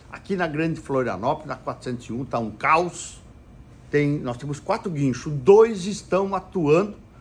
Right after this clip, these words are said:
na quatrocentos e um pra desobstruir, pra ajudar os veículos.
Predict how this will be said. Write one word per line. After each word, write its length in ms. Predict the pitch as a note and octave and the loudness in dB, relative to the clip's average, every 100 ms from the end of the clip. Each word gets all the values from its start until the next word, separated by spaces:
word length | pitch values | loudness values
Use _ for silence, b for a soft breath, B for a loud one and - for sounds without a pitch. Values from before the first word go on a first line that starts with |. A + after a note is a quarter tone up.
| - | -12
na 180 | C#3+ E3 | -10 -8
quatrocentos 520 | - E3 - E3 E3 | -10 -10 -8 -8 -4
e 40 | |
um 240 | E3 B2+ G#2+ - | -2 -2 -4 -8
pra 80 | C3 | -12
desobstruir, 800 | B2+ C#3+ C3+ C#3+ C3+ F2+ B2 C#3 | -10 -8 -10 -10 -8 -6 -2 -2
pra 120 | - | -4
ajudar 260 | G#2 G2+ A#2+ | -8 -8 -6
os 140 | A#2+ | -6
veículos. 640 | F#2+ E2+ A2 C#3+ - A#2+ | -8 -8 -4 -6 -6 -12